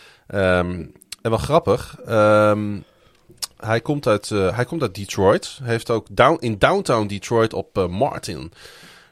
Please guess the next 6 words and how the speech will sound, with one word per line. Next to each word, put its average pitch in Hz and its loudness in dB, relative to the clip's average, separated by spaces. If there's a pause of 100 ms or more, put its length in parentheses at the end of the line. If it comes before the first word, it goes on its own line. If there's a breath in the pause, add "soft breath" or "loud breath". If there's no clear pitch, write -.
Luther 90 -6
King 80 -4 (100)
Junior, 78 -6
Senior 82 -6
High 104 4
gezeten. 87 -4